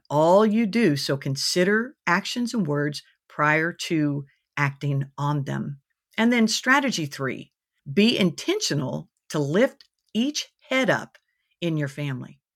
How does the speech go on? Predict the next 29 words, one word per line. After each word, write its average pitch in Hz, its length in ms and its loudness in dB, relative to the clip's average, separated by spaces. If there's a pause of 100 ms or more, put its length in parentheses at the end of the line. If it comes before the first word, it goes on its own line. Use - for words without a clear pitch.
And 160 340 -2
that 208 220 2
means 208 260 -2
it's 196 220 -6
almost 220 360 -2
like 165 240 0
you're 151 260 -4
putting 190 300 -4
your 151 100 -4
hand 220 440 -2
under 156 220 -2
their 143 160 -4
chin, 240 500 -2 (320)
you're 147 140 0
lifting 254 440 2
up 247 120 -4
their 247 120 -2
face 143 380 2
so 151 100 -2
that 143 200 2
they 139 100 0
can 139 140 -4
see 202 240 -2
your 202 220 2
eyes, 143 340 2
they 139 120 -2
see 185 260 -4
your 180 180 -2
intent, 143 480 -4